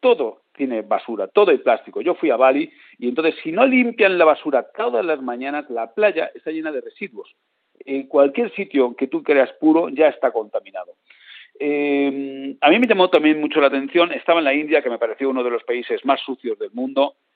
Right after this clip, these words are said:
estaba en la India y entonces estaba, eh, intentando negociar el traslado de la motocicleta con un indio de clase alta, ¿no? Uno, uno que tenía, eh, un, un transitario, ¿no? Un tío bien educado que había estado,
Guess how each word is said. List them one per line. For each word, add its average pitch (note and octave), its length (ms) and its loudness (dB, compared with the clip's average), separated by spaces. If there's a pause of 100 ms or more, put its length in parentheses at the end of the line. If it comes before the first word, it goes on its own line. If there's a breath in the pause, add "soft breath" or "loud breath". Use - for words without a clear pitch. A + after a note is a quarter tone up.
(100)
estaba F3+ 280 2
en F#3 80 0
la D3+ 80 4
India E3+ 440 2 (100)
y B2+ 120 -8
entonces D3 380 -10
estaba, G3 640 -2
eh, C#3 720 -8
intentando C#3 560 -2
negociar D3 420 -2
el C#3 80 -2
traslado C#3 400 -2
de C3+ 80 -2
la B2 80 -2
motocicleta B2 680 -8
con A#2+ 180 -6
un C3 140 -6
indio C3 280 0
de A#2 100 0
clase A2+ 320 -4
alta, G#2 300 -4
¿no? C3 140 -8
Uno, A2 160 -20 (140)
uno A#2+ 160 -12
que A#2+ 100 -6
tenía, B2 420 -2 (280 soft breath)
eh, G#2 260 -2
un, B2+ 200 -4
un B2+ 240 -8
transitario, C3 760 2
¿no? C#3+ 220 -6
Un A2+ 140 -18
tío B2+ 240 0
bien B2+ 180 -4
educado B2+ 480 2
que A#2+ 60 -8
había A#2+ 180 -6
estado, B2+ 200 -10